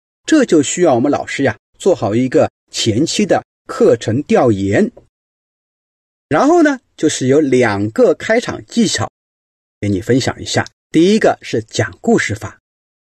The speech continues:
用故事带出大家的痛点。比如说，我开场会讲一个小故事啊，我以前有位学生，去年业绩很好，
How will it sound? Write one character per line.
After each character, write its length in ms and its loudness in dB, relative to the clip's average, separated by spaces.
用 180 2
故 260 4
事 380 -4
带 240 2
出 240 0
大 260 0
家 140 -2
的 80 0
痛 300 2
点。 160 -6
比 80 2
如 60 4
说， 320 2
我 100 -8
开 160 -4
场 160 -4
会 320 0
讲 160 -4
一 60 0
个 60 0
小 140 -2
故 160 2
事 280 -2
啊， 260 0
我 160 -2
以 120 -4
前 260 -2
有 100 4
位 120 2
学 220 0
生， 240 0
去 300 0
年 300 4
业 180 2
绩 180 -2
很 220 -4
好， 240 -6